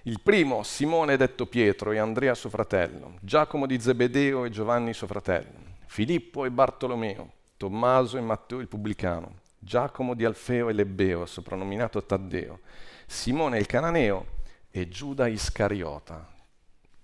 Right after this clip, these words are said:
quello che poi lo tradì." Ovviamente in questo elenco compare anche Giuda. Al versetto, capitolo ventisei di Matteo,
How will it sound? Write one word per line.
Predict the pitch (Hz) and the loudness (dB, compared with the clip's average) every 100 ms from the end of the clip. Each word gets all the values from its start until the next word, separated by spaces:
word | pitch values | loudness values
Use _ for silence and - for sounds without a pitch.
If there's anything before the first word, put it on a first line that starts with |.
| - - | -20 -18
quello | - 131 131 131 123 | -2 0 0 -4 -4
che | 117 | -6
poi | - 95 98 101 101 _ _ _ | -4 -2 0 -2 -8 _ _ _
lo | 95 101 | -6 -4
tradì." | - 87 71 - - _ - - - _ _ _ _ - - - - - - | -2 -2 -4 -12 -20 _ -20 -20 -20 _ _ _ _ -20 -20 -20 -20 -18 -10
Ovviamente | 104 117 110 | -4 -4 -4
in | 98 | -8
questo | 120 - 131 | -10 -8 -4
elenco | 101 90 - 101 98 | -4 -6 -8 -10 -12
compare | - 117 98 90 | -8 -6 -2 -2
anche | 87 90 95 | -4 -6 -10
Giuda. | 85 92 - - - - - - - - - - | -10 -12 -14 -16 -18 -20 -20 -20 -20 -20 -20 -8
Al | 110 | -2
versetto, | 127 - - - - 113 107 | -2 0 -4 -4 -2 -4 -2
capitolo | - 151 160 117 | -4 -4 -2 0
ventisei | 110 110 - 98 - 85 76 85 | 0 -2 -2 -2 2 0 0 -6
di | - 98 | -8 -8
Matteo, | 90 87 - 90 82 117 - | -6 -8 -2 -2 -2 -8 -16